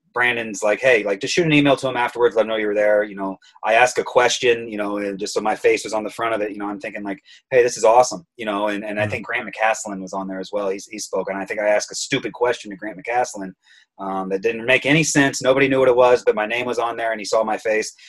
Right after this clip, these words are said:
Speaker 1: and I was
Speaker 2: Yeah.
Speaker 1: able to follow up with him, right? Um, you know, and so I really, really liked it. So I went that Saturday then to that, to that, to, to that Be Ready. And then I went to that Wednesday, and I went to that Saturday, and I just kept going. And I got to know Alvin a little bit,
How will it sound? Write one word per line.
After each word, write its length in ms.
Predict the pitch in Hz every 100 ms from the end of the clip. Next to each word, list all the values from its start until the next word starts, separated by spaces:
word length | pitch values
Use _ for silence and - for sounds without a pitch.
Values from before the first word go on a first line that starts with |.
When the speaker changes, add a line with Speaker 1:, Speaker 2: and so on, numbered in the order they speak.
| -
Speaker 1:
and 60 | 110
I 40 |
was 60 | 107
Speaker 2:
Yeah. 60 |
Speaker 1:
able 140 | 110 104
to 40 |
follow 240 | 113 110 104
up 140 | 107
with 120 | 95
him, 100 | 95
right? 180 | 98 107 _ _ - _ _ 110
Um, 460 | 107 95 90 87 _ _ _ _ _ - -
you 80 | 120
know, 160 | 113
and 180 | 110 107
so 540 | - 131 120 110 95 _ _ _ _ _
I 80 | 120
really, 220 | 135 147
really 160 | 147 139
liked 260 | 147 190 156
it. 100 | 104
So 120 | 117
I 40 |
went 140 | 123 135
that 160 | 117
Saturday 500 | - 143 139 117 95
then 220 | 92 90
to 120 | 87 98
that, 260 | 95 95
to 60 | -
that, 400 | 92 92 65 82
to, 260 | 101 98 98
to 100 | 101
that 160 | 98 95
Be 120 | 92
Ready. 280 | 90 85 87
And 100 | 98
then 60 |
I 60 | 104
went 120 | 110
to 40 | 110
that 180 | 110
Wednesday, 460 | 107 131 120 - 87 -
and 100 | 95
I 40 |
went 100 | 107
to 60 | 107
that 160 | 107 -
Saturday, 560 | 123 123 104 87 85 _ _ _
and 100 | 113
I 40 |
just 140 | 120 120
kept 200 | 139 113
going. 400 | 131 147 135 117 _ _ _ _ -
And 440 | 123 113 107 101 - _ _ -
I 80 |
got 200 | 120 135
to 80 | -
know 160 | 139 127
Alvin 420 | 127 135 123 110
a 80 | 101
little 160 | 95
bit, 220 | 90 87